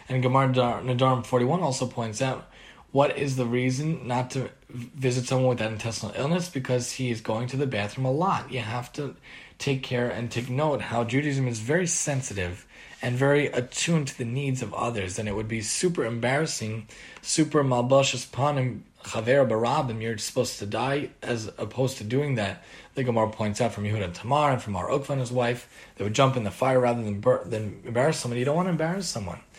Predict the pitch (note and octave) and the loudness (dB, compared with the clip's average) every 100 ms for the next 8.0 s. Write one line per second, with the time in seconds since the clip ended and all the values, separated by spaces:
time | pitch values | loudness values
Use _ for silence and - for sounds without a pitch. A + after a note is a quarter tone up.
0 | - - C3 B2+ C3+ C3 - E3 D#3+ C3 | -20 -8 -2 0 0 -2 -4 -2 0 2
1 | A#2+ A2+ G#2+ C3 C3+ A#2 C3+ - F#2 F2+ | 0 0 -2 2 2 2 -2 -6 -10 -8
2 | G2 F#2+ - - - - - - - C3+ | -8 -8 -10 -16 -20 -20 -20 -20 -2 2
3 | D#3 D#3+ D3 C3 - A#2+ F2+ F#2 D#3 E3 | 2 2 4 4 2 -2 -2 0 0 2
4 | G3+ D3+ - C#3+ C3+ B2 B2+ B2+ D3 D#3+ | 2 2 2 2 2 -2 0 0 0 -2
5 | - D#3 - B2+ A#2 F#2+ D#2+ - _ - | -4 -4 -6 -6 -4 -4 -8 -14 _ -20
6 | - - C#3 C3+ E3 - F3+ E3+ - D#3 | -20 -4 0 2 2 2 2 2 2 2
7 | E3+ E3 E3+ D#3+ D3+ D#3+ E3+ F3 E2+ | 4 6 6 4 2 0 -2 -4 -8